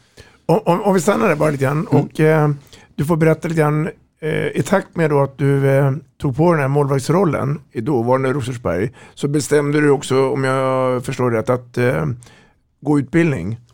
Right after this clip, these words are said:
Speaker 1: Berätta de här åren nu, för att där har du ju fått en hel del inspiration.
Speaker 2: Verkligen. Ehm, dels gick jag ju då T S tre målvakt med Foppa och Ekman.
Speaker 1: Mm.
Speaker 2: Det var tvåtusen arton.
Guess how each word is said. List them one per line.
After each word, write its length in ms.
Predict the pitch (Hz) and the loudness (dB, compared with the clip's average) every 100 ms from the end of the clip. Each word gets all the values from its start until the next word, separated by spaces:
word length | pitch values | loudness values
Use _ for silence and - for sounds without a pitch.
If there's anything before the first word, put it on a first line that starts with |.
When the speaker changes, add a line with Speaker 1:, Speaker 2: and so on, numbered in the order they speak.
| _ _ _ _ _ _ | _ _ _ _ _ _
Speaker 1:
Berätta 440 | 139 190 190 - 180 | 0 0 0 0 0
de 140 | 170 | 2
här 120 | 165 | 4
åren 480 | 175 185 180 135 92 | 4 4 2 0 -4
nu, 80 | 104 | -6
för 140 | - | -4
att 120 | 143 - - _ _ | -4 -6 -20 _ _
där 180 | 151 170 | 0 2
har 240 | 175 175 | 4 4
du 140 | 170 165 | 2 2
ju 80 | |
fått 440 | 147 180 - _ - | 0 -4 -6 _ -4
en 100 | 147 | 0
hel 180 | 147 143 | 2 2
del 140 | 139 | 0
inspiration. 680 | 135 123 131 139 - 95 123 - | -2 -2 -4 -2 -2 -4 -8 -12
Speaker 2:
Verkligen. 720 | 110 139 131 117 147 117 95 - - | -4 0 0 0 0 0 0 -8 -4
Ehm, 640 | 113 110 113 107 107 - _ | -2 0 0 0 0 -2 _
dels 360 | - 143 147 135 | -10 -4 -2 -2
gick 200 | 135 135 | -2 0
jag 40 | |
ju 60 | 135 | 0
då 100 | 110 | 0
T 220 | - 107 | 2 0
S 320 | 101 - - - | 0 -4 -10 -6
tre 340 | 135 123 104 107 _ _ | -2 2 2 -2 _ _
målvakt 760 | 120 104 95 117 90 - - - _ _ _ _ _ - | -4 0 2 2 0 -4 -16 -16 _ _ _ _ _ -6
med 260 | 117 - | -4 -2
Foppa 260 | - - - | -2 0 0
och 100 | 95 | 0
Ekman. 360 | - - - - _ _ 107 | 0 -4 -6 -10 _ _ -12
Speaker 1:
Mm. 160 | 104 | -6
Speaker 2:
Det 60 | 107 | -4
var 80 | 110 | -6
tvåtusen 380 | - 110 123 | -4 -4 -2
arton. 320 | 107 - 117 | -2 0 -2